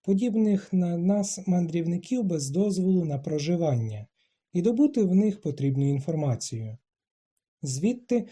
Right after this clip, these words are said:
подався до кафе "Кондор", яке багато чим нагадувало кафе "Де ла Рос". Там я знайшов різних мандрівників через кордони, але жодного, який би добре знав місця переходу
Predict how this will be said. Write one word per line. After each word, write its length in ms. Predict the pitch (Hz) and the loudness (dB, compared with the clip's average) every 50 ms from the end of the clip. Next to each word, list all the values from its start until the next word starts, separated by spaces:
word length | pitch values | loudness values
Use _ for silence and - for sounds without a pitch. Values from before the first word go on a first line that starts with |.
| - _ _ _ | -14 _ _ _
подався 460 | - 180 180 247 277 269 269 - 220 | -2 0 2 2 2 0 0 -2 -2
до 140 | 175 160 143 | -2 -2 -4
кафе 460 | - 151 143 131 - 165 160 170 170 165 _ | -4 -6 -8 -4 -4 -2 -2 -2 -2 -6 _
"Кондор", 540 | - - 165 147 131 120 113 110 110 107 127 - _ _ _ _ _ _ _ _ _ - | -2 0 2 2 2 0 0 -4 -6 -8 -10 -14 _ _ _ _ _ _ _ _ _ -6
яке 300 | 160 175 175 - 262 247 | -4 -4 0 0 0 0
багато 460 | 214 220 208 190 240 240 240 220 196 | 2 0 0 0 -2 -2 -2 -2 -4
чим 300 | 196 - 233 240 233 208 | -2 -2 0 0 2 2
нагадувало 720 | 185 147 151 185 185 175 190 175 175 170 170 170 165 151 - - | 2 2 2 2 2 2 0 -2 -2 -2 -2 -2 -2 -4 -8 -10
кафе 320 | - 156 135 - - 160 147 | -10 -10 -8 -6 -6 -6 -4
"Де 140 | 135 147 | -4 -2
ла 180 | 143 151 156 160 | -2 -2 -2 -2
Рос". 480 | 160 147 123 104 - - - - - _ _ _ _ _ _ _ _ _ _ _ _ _ _ _ _ _ | -2 -2 -4 -4 -6 -10 -12 -12 -14 _ _ _ _ _ _ _ _ _ _ _ _ _ _ _ _ _
Там 220 | - 233 254 254 240 | -2 0 2 2 2
я 160 | 208 175 147 | 2 2 0
знайшов 540 | 143 156 156 160 165 165 - 247 240 208 202 | -2 -4 -4 -4 -4 -2 -2 -2 0 0 0
різних 400 | 220 226 208 196 196 156 - - | 0 0 0 0 0 0 0 0
мандрівників 800 | 175 170 165 165 170 170 170 170 175 170 - 247 254 233 196 | -2 0 0 0 -2 0 0 -2 -2 -2 -4 -4 -4 -4 -6
через 360 | - - 185 180 170 147 143 - | -6 -6 -6 -4 -4 -6 -8 -8
кордони, 680 | - - 160 156 151 175 220 240 240 220 214 202 196 - - - _ _ _ | -8 -8 -6 -4 -2 -2 0 0 2 2 2 0 -2 -4 -8 -20 _ _ _
але 280 | - 165 165 165 160 147 | -6 -4 -2 -2 -2 -4
жодного, 720 | 139 131 147 185 220 233 190 180 147 120 107 110 110 107 - _ _ _ _ _ | -4 -4 -2 -2 0 0 0 -2 -2 -2 -4 -6 -8 -10 -12 _ _ _ _ _
який 360 | - 165 170 - 254 262 254 | -8 -8 -4 -2 0 0 0
би 180 | 214 196 214 208 | 2 2 2 2
добре 460 | 170 156 175 208 220 190 190 190 180 | 2 2 0 0 0 2 0 0 0
знав 260 | 170 - 196 202 196 | 0 0 0 2 2
місця 460 | 185 170 165 151 - - - 214 208 196 | 2 0 -2 -4 -6 -6 -4 -4 -4 -4
переходу 800 | 202 - 170 175 165 - - - 190 180 165 185 185 196 - | -2 -2 -4 -4 -4 -6 -4 -2 -2 0 0 0 0 0 -2